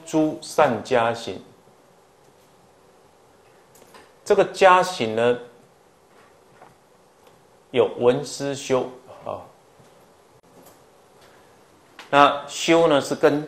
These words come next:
定相应啊。那未得分别慧，修诸善加行。那个分别慧是分别什么呢？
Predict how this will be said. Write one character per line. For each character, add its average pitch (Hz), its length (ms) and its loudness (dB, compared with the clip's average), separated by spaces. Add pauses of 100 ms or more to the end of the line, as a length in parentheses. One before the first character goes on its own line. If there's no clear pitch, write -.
(120)
定 123 260 2
相 120 320 2
应 113 240 -4 (340)
啊。 101 120 -4 (540)
那 160 340 8 (2500)
未 220 360 8
得 127 300 10
分 202 600 4
别 131 260 4
慧， 147 320 0 (960)
修 180 380 0
诸 180 220 -6
善 170 280 -6
加 131 200 -2
行。 113 200 -10
那 165 100 -6
个 151 60 -2
分 170 320 -2
别 113 240 -4
慧 117 240 -4
是 120 120 -10
分 127 300 -6
别 104 180 -4
什 98 160 -10
么 92 180 -14
呢？ 98 180 -14